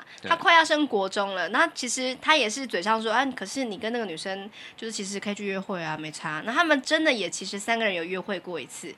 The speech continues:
Speaker 1: 嗯。
Speaker 2: 结果啊，这个 Miki 他不管吃什么就吐什么，他可能表面上是接受的，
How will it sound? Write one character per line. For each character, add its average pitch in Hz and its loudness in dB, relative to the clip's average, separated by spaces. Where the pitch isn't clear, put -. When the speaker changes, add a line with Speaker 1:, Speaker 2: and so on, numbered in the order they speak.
Speaker 1:
嗯。 151 0
Speaker 2:
结 247 0
果 285 4
啊， 190 6
这 330 -2
个 294 2
Miki 262 -4
他 285 -4
不 330 -2
管 220 4
吃 277 -2
什 262 -2
么 170 -6
就 196 -4
吐 214 -6
什 - -8
么， - -16
他 359 2
可 349 4
能 247 6
表 185 2
面 247 2
上 247 6
是 247 -6
接 202 -2
受 208 2
的， - -12